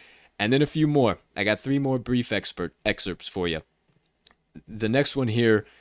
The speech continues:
um, "At this moment, we are presented with the sacred gift of life to discover and rediscover who we authentically are."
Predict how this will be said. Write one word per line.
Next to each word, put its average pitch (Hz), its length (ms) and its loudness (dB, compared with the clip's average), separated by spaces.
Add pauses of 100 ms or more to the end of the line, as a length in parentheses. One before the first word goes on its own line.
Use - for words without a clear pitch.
(200)
um, 95 400 0
"At 101 160 0
this 143 220 0
moment, 131 340 2 (460)
we 113 220 -2
are 113 100 4
presented 104 840 -2
with 95 240 -6
the 98 120 -2
sacred 123 800 -2
gift 104 420 0
of 87 160 -6
life 90 640 0 (120)
to 113 120 -6
discover 120 960 -2
and 87 260 -8
rediscover 92 840 -4 (400)
who 104 140 -6
we 95 200 -2
authentically 92 840 -6
are." 82 380 -4